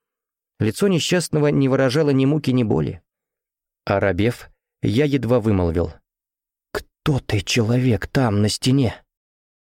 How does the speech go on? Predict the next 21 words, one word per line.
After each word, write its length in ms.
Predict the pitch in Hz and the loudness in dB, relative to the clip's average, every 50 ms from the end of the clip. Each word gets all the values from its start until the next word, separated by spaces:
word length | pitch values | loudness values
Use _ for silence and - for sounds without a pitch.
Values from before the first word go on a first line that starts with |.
| _ _ _ _ _ _ | _ _ _ _ _ _
Как 220 | - 135 123 104 101 | -4 -2 -2 -2 -2
грянул 460 | 107 127 123 131 127 123 123 120 120 | -2 0 0 2 2 2 2 2 2
новый 380 | 120 123 127 131 131 127 131 127 | 2 2 2 2 2 2 0 0
оглушительный 880 | - 147 127 117 123 123 120 - - 127 110 - 117 120 120 120 120 110 | 0 -2 -2 0 0 0 0 0 -2 -2 -2 -2 0 0 2 2 0 0
громовой 560 | 107 117 117 117 113 113 110 101 117 117 110 | 0 0 0 2 0 0 0 0 0 0 2
раскат. 600 | 110 110 101 - - - 113 101 92 - - - _ _ _ _ _ _ _ _ _ _ _ _ _ _ _ | 0 -2 -4 -6 -6 -4 -2 -2 -2 -4 -10 -20 _ _ _ _ _ _ _ _ _ _ _ _ _ _ _
Затем 400 | - 92 104 104 - - 104 98 | -6 -4 -4 -4 -2 -2 -2 -2
я 160 | 95 95 101 | 0 0 0
услышал: 580 | 101 95 - - 104 98 - - 98 85 80 - _ _ _ _ _ _ _ _ _ _ _ _ _ _ _ _ - | -2 -2 -4 -4 -4 -4 -2 -4 -4 -6 -6 -10 _ _ _ _ _ _ _ _ _ _ _ _ _ _ _ _ -2
«А 140 | - 101 | 0 0
ведь 240 | 98 95 98 92 - _ _ | 2 2 0 -2 -4 _ _
ты, 320 | - - 135 156 110 87 - - - _ _ _ _ _ | -2 0 0 0 0 -2 -6 -10 -16 _ _ _ _ _
баронет 600 | - 98 92 107 107 104 101 98 98 98 92 87 | -4 0 2 2 2 2 2 2 2 0 -2 -2
Гледхилл, 640 | 87 98 98 95 92 85 - - - 87 85 80 78 - - _ _ _ _ _ - | 0 0 2 2 2 0 -2 -6 -4 -4 -4 -4 -4 -8 -16 _ _ _ _ _ -6
должен 580 | 113 107 107 139 160 180 170 147 175 175 156 139 | -4 -2 0 2 2 2 0 0 0 0 0 2
был 180 | 156 165 160 | 2 2 2
узнать 400 | 160 147 123 135 143 147 143 - | 2 0 0 0 0 0 0 0
меня 220 | 147 143 143 147 139 | 0 0 0 0 0
даже 260 | 123 131 131 131 143 | 0 0 0 0 -2
в 100 | 131 - | -4 -4
потемках». 840 | - 143 - - - 98 101 131 143 - - - - - - - _ | -4 -4 -2 -2 0 0 0 0 -2 -4 -6 -6 -8 -12 -18 -20 _